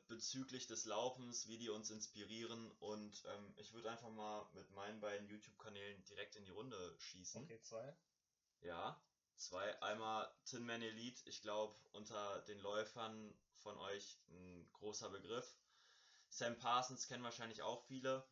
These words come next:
Speaker 1: Und, ähm, ja, die Videos von Tin Man Elite, wie grad schon gesagt, finde ich sehr inspirierend, motivierend. Und, ähm, ja, da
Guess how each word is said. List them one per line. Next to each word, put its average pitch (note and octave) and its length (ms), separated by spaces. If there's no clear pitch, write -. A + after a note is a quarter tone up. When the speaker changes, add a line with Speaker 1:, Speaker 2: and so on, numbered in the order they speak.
Speaker 1:
Und, G#2+ 460
ähm, G2+ 280
ja, A2 340
die A2+ 120
Videos A#2 480
von G#2+ 500
Tin A2+ 180
Man G#2+ 120
Elite, G#2+ 360
wie G#2+ 80
grad G#2 200
schon G#2+ 120
gesagt, G2+ 280
finde G2+ 160
ich F#2+ 80
sehr G2 360
inspirierend, G2+ 880
motivierend. G#2+ 880
Und, G2+ 400
ähm, G2 440
ja, F#2 340
da F#2+ 420